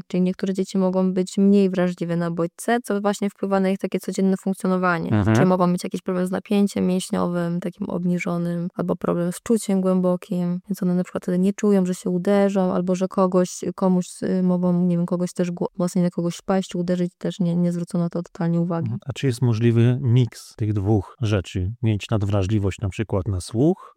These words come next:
Speaker 2: i brak czucia głębokiego?
Speaker 1: Tak, jak najbardziej.
Speaker 2: Mhm.
Speaker 1: Ale też może warto zauważyć, że jeśli chodzi o na-, nadwrażliwości, to też często jest wybiórczość pokarmowa u dzieci ze spektrum autyzmu.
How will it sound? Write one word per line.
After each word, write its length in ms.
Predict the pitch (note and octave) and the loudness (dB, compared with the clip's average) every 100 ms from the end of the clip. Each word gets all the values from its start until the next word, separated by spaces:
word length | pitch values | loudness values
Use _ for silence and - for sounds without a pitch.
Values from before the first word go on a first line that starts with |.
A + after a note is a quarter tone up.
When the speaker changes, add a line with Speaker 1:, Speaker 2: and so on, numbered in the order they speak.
| - | -6
Speaker 2:
i 320 | A#2 G#2+ G#2+ | -2 0 0
brak 280 | A2+ A#2 G#2+ | 0 0 0
czucia 260 | - A2 G#2+ | -4 -6 -2
głębokiego? 600 | G2+ G2+ G2+ - F#2+ F#2 | 0 0 0 -2 -2 0
Speaker 1:
Tak, 480 | E4 F4 B3+ F#3+ F3+ - | 2 2 0 -2 -6 -8
jak 160 | F3+ - | -8 -4
najbardziej. 480 | F3+ F3+ F3+ - F#3+ | -4 -4 -8 -4 -2
Speaker 2:
Mhm. 160 | - | 2
Speaker 1:
Ale 120 | G3 | 0
też 200 | F#3 G#3+ | 2 2
może 240 | G#3 G3+ G3+ | 4 4 4
warto 460 | G3 G3+ F#3+ F3+ | 2 2 0 0
zauważyć, 600 | F#3+ F3+ F#3 F#3 F#3 F3+ | 2 0 0 0 0 -4
że 280 | - F3+ F3+ - | -2 0 0 -2
jeśli 280 | F#3+ F#3 G3 | -2 -2 -2
chodzi 220 | F#3+ F#3 | -2 0
o 20 | |
na-, 240 | F3+ F3+ - - | 0 0 -2 -2
nadwrażliwości, 920 | F3+ F3 F3+ F3+ F3+ F3+ F#3+ - F3+ | -2 0 -2 -2 -4 -2 -2 -4 -10
to 140 | F#3 | -8
też 200 | - F3+ | -8 -8
często 360 | - F3+ F3+ F3+ | -4 -6 -4 -2
jest 320 | F3 F3 - - | 0 0 -4 -6
wybiórczość 600 | F3+ F#3 F#3+ - F3+ - | -2 4 4 2 -4 -4
pokarmowa 600 | F3+ - F3+ F3+ F3 F#3 | -4 -2 0 2 0 -2
u 260 | - E3+ | -2 -2
dzieci 560 | F3 F3 - F3 E3+ - F#3 | -2 -4 -4 -2 -2 -4 -4
ze 140 | F3+ | -4
spektrum 440 | - E3+ - F3 | -4 -6 -2 0
autyzmu. 460 | E3+ E3+ E3+ - F3 | 0 -2 -6 -4 -6